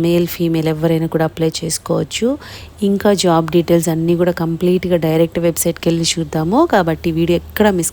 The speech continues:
కాకుండా లాస్ట్ వరకు చూడండి ఫ్రెండ్స్. దీనికోసం మనం వెళ్ళాల్సిన వెబ్సైట్ ఏంటంటే డబ్ల్యూడబ్ల్యూడబ్ల్యూ డాట్ ఈసీఎల్ డాట్ కో డాట్ ఇన్. ఈ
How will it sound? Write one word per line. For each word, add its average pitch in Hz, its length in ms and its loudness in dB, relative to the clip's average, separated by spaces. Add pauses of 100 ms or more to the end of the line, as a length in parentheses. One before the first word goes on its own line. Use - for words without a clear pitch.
కాకుండా 160 320 0
లాస్ట్ 160 380 -2
వరకు 175 300 -2
చూడండి 160 400 -4
ఫ్రెండ్స్. 156 340 -8 (560)
దీనికోసం 247 520 0
మనం 214 220 -2
వెళ్ళాల్సిన 202 380 -2 (100)
వెబ్సైట్ 226 380 -2
ఏంటంటే 185 520 -2 (880)
డబ్ల్యూడబ్ల్యూడబ్ల్యూ 214 1120 2 (160)
డాట్ 185 260 2 (180)
ఈసీఎల్ 202 500 0
డాట్ 226 280 -2
కో 233 80 6 (100)
డాట్ 180 180 -2
ఇన్. 160 120 -6 (100)
ఈ 226 80 0